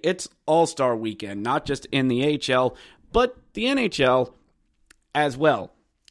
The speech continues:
And before we get into the Bears recaps that, I, I don't wanna get off on a rant here, but I do. <laughs> Um, Friday night,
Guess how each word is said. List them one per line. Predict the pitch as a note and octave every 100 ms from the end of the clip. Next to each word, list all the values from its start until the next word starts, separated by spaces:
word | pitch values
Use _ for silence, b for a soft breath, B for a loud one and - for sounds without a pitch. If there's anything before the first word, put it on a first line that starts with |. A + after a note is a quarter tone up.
| -
And | F3 F3+ -
before | G3 G#3 D4
we | C4
get | F#3+
into | E3 D3
the | B2
Bears | B2 A#2+ G#2+
recaps | A2+ A2+ - _ _ - A2 G#2 -
that, | A2 G#2+ - _ _ _ -
I, | A#2 - - -
I | A3
don't | G3+
wanna | D3 G#2+
get | A2+
off | A2 -
on | G2
a |
rant | E2+ G2 G2
here, | - G2 G#2+ G#2 _ _ _ _
but | -
I | D2+
do. | - E2 F3+ - B B B -
<laughs> | - F#3 C#3+ B B F#3+ F3 -
Um, | D#3 D#3 D3+ C#3+ _ _ _
Friday | - A3 B3+
night, | F#3 A#2+ B2